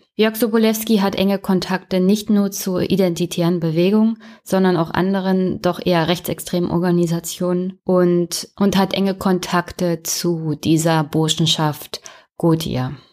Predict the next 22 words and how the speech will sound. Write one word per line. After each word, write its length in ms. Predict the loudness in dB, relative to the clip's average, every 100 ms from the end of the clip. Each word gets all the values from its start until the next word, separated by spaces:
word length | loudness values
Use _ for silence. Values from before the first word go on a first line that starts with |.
| _
Herr 180 | -4 0
Gauland 360 | 2 2 2 0
hat 120 | -2
ja, 160 | -2
wie 100 | -2
gesagt, 440 | -4 -2 0 -2 -2
jemanden 340 | -2 -2 -2
beschäftigt, 920 | -4 -2 -4 -6 -6 -6 -8 -14 -16 -10
Herrn 300 | -2 0 0
Felix 680 | -2 0 2 2 0 -4 0
W., 380 | 2 4 0 -4 _ _ -20 _ _ -2
der 320 | 2 2 2
ebenfalls 580 | 2 2 2 0 0 -2
bei 180 | -2 -2
dieser 680 | -2 -4 -2 2 2 2 0
heimattreue 800 | 0 2 0 -2 -2 2 2 2
deutsche 380 | 2 0 0 -2
Jugend 480 | -2 -2 0 -2 -4
tätig 420 | -2 0 0 0
war, 220 | 0 2 2
bei 140 | 0
der 320 | 2 2 0